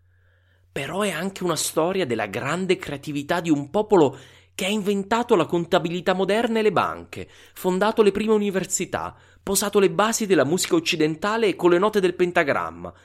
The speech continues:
formulato in arte il Rinascimento e poi il Barocco,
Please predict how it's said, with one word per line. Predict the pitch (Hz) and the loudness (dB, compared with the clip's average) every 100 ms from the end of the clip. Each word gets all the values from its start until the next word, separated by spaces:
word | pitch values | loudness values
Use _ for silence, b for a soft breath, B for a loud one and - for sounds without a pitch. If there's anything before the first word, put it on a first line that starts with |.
| b b | b b
formulato | - 175 175 190 196 196 | -6 -4 0 0 0 0
in | 190 | 0
arte | 208 226 - | 0 -2 -2
il | 170 | -2
Rinascimento | 143 147 - 165 180 262 254 240 240 _ | 0 -2 -2 -2 -2 -4 -2 -2 -2 _
e | 120 | -6
poi | 123 170 | 2 2
il | |
Barocco, | 160 131 80 85 _ 98 B | 6 4 2 -10 _ -12 B